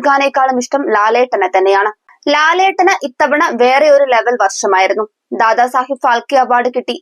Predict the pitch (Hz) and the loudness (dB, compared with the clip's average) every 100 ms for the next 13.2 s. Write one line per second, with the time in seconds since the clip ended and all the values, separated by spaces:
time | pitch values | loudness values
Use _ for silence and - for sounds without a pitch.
0 | - 226 - 247 262 262 262 247 - 269 | -4 -4 -2 0 2 2 0 -2 -2 -2
1 | 247 208 185 190 190 180 214 214 _ _ | 0 0 -2 -2 -2 -4 -6 -10 _ _
2 | - 302 294 302 320 311 - 254 269 202 | -6 0 2 2 2 -2 0 2 2 0
3 | 294 277 247 240 185 202 185 190 190 185 | 0 2 2 0 0 -2 0 0 0 0
4 | 220 226 _ _ _ - 240 247 254 269 | -4 -8 _ _ _ -2 2 4 2 0
5 | 277 - 262 262 262 254 - 240 - 254 | -4 -4 -2 0 0 -2 -4 -4 0 0
6 | 370 196 202 392 220 202 240 - 208 214 | 0 -2 0 0 0 -2 -2 -4 -4 0
7 | 240 220 226 254 285 247 240 254 277 254 | 0 0 0 -2 -2 0 0 0 -2 -2
8 | 240 233 254 269 226 220 269 247 220 196 | 0 0 -2 -4 -8 -6 -2 -2 0 0
9 | - 208 - 415 302 - _ _ - - | 0 0 0 0 -2 -4 _ _ -20 -8
10 | - 269 349 403 440 349 349 339 240 247 | -2 0 0 0 0 2 2 0 0 2
11 | 262 285 - 311 330 311 247 247 285 294 | 2 0 0 0 0 2 0 0 -2 -2
12 | 302 302 269 254 320 _ 254 240 254 254 | -2 0 2 0 -6 _ -2 2 2 2
13 | 277 277 | 0 2